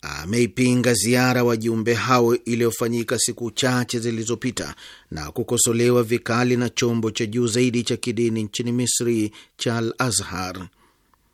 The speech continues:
Taarifa yake inafuatia tangazo lililotolewa siku ya Jumatatu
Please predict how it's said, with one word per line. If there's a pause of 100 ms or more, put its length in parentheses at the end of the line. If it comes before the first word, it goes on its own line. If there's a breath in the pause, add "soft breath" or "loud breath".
(520 soft breath)
Taarifa
yake
inafuatia
tangazo
lililotolewa
siku
ya
Jumatatu